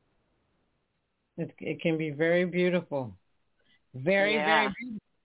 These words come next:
Speaker 1: Now, tell me about your, your upcoming album, Soul Fires. Tell me all
Speaker 2: Soul
Speaker 1: about it.
Speaker 2: Fires.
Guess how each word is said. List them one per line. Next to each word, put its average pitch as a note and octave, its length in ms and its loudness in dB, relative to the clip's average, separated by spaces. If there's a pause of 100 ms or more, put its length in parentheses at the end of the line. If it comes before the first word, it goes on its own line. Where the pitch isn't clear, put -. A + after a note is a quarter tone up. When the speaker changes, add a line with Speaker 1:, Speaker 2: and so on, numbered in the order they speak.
(600)
Speaker 1:
Now, A#3+ 360 2 (140)
tell F#4 180 -2
me F4 300 -6
about B3 300 -2
your, A#3+ 220 -6 (200)
your G#3+ 480 -2
upcoming A#3 400 -2
album, G#3 380 -8 (760)
Soul C4 260 -2
Fires. E3+ 460 -6 (800)
Tell C4+ 100 -4
me B3+ 100 -6
all C4 260 -2
Speaker 2:
Soul - 100 4
Speaker 1:
about A3+ 200 2
it. F3+ 60 -2
Speaker 2:
Fires. B2 260 -16